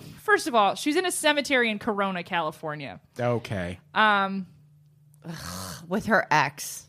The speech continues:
Speaker 1: <laughs> You're setting yourself up for a lot of weird stuff
Speaker 2: Yeah.
Speaker 1: at this point. And immediately I'm thinking, like, maybe this is not a ghost. Maybe it was
Speaker 2: Yeah.
Speaker 1: her ex
Speaker 2: We
Speaker 1: or
Speaker 2: were taking
Speaker 1: something.
Speaker 2: pictures and meditating, so they're, uh, they're clearly the kind of couple I hate.
Speaker 1: That's the worst.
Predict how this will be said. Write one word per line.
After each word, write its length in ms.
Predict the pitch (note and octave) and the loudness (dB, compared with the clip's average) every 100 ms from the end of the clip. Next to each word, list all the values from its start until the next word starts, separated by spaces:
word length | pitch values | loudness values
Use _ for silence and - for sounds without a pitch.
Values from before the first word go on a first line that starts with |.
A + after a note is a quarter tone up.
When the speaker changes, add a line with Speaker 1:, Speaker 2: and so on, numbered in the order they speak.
| _ | _
Speaker 1:
<laughs> 1040 | - - - A5 A4 A#5 - - - - - | -10 -10 -14 -16 -14 -14 -14 -16 -20 -18 -6
You're 120 | D4+ | 0
setting 260 | F4+ F#4+ D#4 | 4 4 4
yourself 340 | D#4 B3+ A#3 | 2 2 4
up 140 | A3+ | 0
for 100 | A3+ | 0
a 60 | G#3+ | 0
lot 160 | F#3 E3+ | 0 0
of 80 | |
weird 200 | D#3+ D#3+ | -4 -6
stuff 80 | A#2+ | 0
Speaker 2:
Yeah. 180 | C3 A2+ | 2 2
Speaker 1:
at 100 | F3+ | -6
this 140 | E3+ | -10
point. 340 | - F3 E3 E3+ | -8 -6 -4 2
And 160 | B3+ C4+ | 4 6
immediately 480 | D4+ F4 E4+ D4 B3 | 6 6 6 8 8
I'm 160 | B3 | 8
thinking, 280 | B3 A3+ A3 | 4 0 0
like, 300 | G#3+ G#3 - _ _ _ | 2 2 -2 _ _ _
maybe 260 | E4 F4 D#4 | -10 -6 -4
this 200 | B3 A3 | -6 -8
is 100 | G3 | -6
not 380 | G3 F#3+ F3+ - | -4 -2 -4 -8
a 60 | |
ghost. 420 | E3+ D#3+ D3 D#3+ D#3+ | -8 -8 -10 -12 -12
Maybe 340 | F3 G3 F3 | -10 -8 -10
it 80 | D#3+ | -10
was 200 | F3 D#3+ | -6 -2
Speaker 2:
Yeah. 160 | C3 | 0
Speaker 1:
her 180 | G#2+ E3+ | -2 -4
ex 360 | E3+ - - - | -6 -10 -10 0
Speaker 2:
We 120 | D#3 | 2
Speaker 1:
or 40 | |
Speaker 2:
were 80 | D#3+ | 2
taking 360 | D#3 F#3 F3 E3 | 2 2 2 -2
Speaker 1:
something. 80 | C3+ D#3 | -2 -2
Speaker 2:
pictures 260 | - C#3+ | -2 -2
and 180 | C#3 B2 | 0 0
meditating, 680 | B2 A2+ A2 A#2 F#2 F2+ G#2 | 0 0 -2 -4 -6 -8 -8
so 160 | - B2 | -6 -2
they're, 320 | B2+ A#2+ E2+ | -2 -2 0
uh, 160 | C3 C3 | 0 0
they're 260 | B2+ B2+ | -2 -6
clearly 420 | A#2 E3+ C#3+ B2+ | -4 0 0 0
the 40 | A2+ | -4
kind 200 | C3 G#2 | -6 -8
of 60 | - | -8
couple 300 | G2+ - F#2 | -10 -8 -10
I 80 | |
hate. 320 | F2+ F2+ F2 - _ _ - | -10 -12 -14 -16 _ _ -10
Speaker 1:
That's 200 | A#3 A#3 | -8 -4
the 80 | C4 | -2
worst. 360 | G3 G3+ - | -2 -4 -8